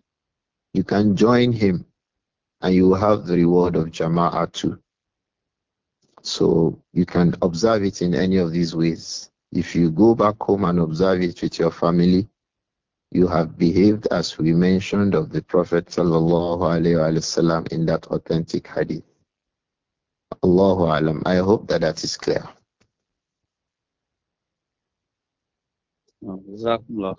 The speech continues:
Speaker 2: khairan.
Speaker 1: Ameen, ameen, one, two. Can we call it a day today, Abu Abdurrahman? We come
Speaker 2: Ameen.
Speaker 1: back in class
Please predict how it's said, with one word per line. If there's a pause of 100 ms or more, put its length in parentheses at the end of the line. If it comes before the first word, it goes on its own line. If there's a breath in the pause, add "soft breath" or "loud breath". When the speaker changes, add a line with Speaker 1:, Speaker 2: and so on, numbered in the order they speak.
Speaker 2:
khairan. (2000)
Speaker 1:
Ameen,
ameen,
one,
two.
Can
we
call
it
a
day
today,
Abu
Abdurrahman? (1300)
We
come
Speaker 2:
Ameen.
Speaker 1:
back
in
class